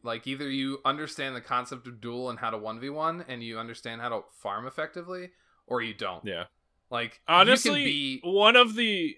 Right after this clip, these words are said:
Speaker 2: one of the best items again as a mage in Duel is Genji's Guard.
Speaker 1: Yeah.
Speaker 2: Or as any. Like, the M P five on it, dummy thick. The protections,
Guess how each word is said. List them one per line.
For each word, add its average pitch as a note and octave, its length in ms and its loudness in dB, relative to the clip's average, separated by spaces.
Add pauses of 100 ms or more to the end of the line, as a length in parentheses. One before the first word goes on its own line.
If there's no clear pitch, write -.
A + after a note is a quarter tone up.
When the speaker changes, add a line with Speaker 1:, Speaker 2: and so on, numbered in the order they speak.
Speaker 2:
one F#3+ 200 0
of G#3+ 80 -2
the G#3 140 -2 (120)
best D3 360 4
items D#3+ 580 2
again C3 420 -4 (280)
as C#3+ 320 2
a A#2+ 280 0
mage C3+ 760 -8
in G3+ 460 -12 (120)
Duel G#3+ 520 -2
is D#3+ 760 -6 (100)
Genji's B2 420 -8
Guard. - 320 -12 (340)
Speaker 1:
Yeah. G2+ 240 -8
Speaker 2:
Or G#2+ 260 -4
as A2 280 -6
any. A2 320 -8 (640)
Like, C#3+ 240 2
the C#3 240 8
M G3 240 8
P A3+ 200 4
five D3+ 360 4
on F#3+ 180 6
it, A#3+ 220 2 (560)
dummy E3+ 380 10
thick. G#2+ 440 0
The C#3+ 120 6
protections, C3+ 920 6